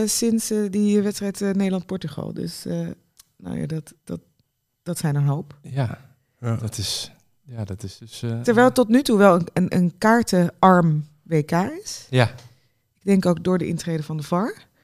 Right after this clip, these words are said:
Speaker 1: Hè, dat
Speaker 3: Nou,
Speaker 1: is
Speaker 3: en
Speaker 1: toch,
Speaker 3: door
Speaker 1: eh,
Speaker 3: beleid van de fifa. Er worden de meest krankzinnige overtredingen worden gewoon door de vingers gezien,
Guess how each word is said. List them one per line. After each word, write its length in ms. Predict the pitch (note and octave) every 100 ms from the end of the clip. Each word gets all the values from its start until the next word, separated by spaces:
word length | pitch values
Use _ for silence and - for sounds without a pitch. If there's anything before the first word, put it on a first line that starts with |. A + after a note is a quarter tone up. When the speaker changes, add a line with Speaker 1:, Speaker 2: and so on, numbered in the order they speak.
| _ _ _ _ _
Speaker 1:
Hè, 160 | G2 -
dat 100 | G#2
Speaker 3:
Nou, 140 | G#2+
Speaker 1:
is 40 | A2+
Speaker 3:
en 40 |
Speaker 1:
toch, 100 | A#2+
Speaker 3:
door 100 | D3
Speaker 1:
eh, 60 | B2+
Speaker 3:
beleid 340 | C3 C#3+ C#3+
van 140 | C#3+
de 80 | A#2+
fifa. 320 | - D3+ C3+
Er 180 | G#2 G2
worden 280 | G2+ G#2+ G#2
de 60 | A2
meest 200 | A2+ G#2+
krankzinnige 600 | A#2+ G#2 - D3 C3+ B2+
overtredingen 600 | B2+ - B2 C3 B2 B2
worden 200 | A#2+ A#2
gewoon 220 | - B2+
door 120 | A#2+
de 60 | A2+
vingers 320 | B2 C3 A#2+
gezien, 400 | - F#2+ G#2 F#2+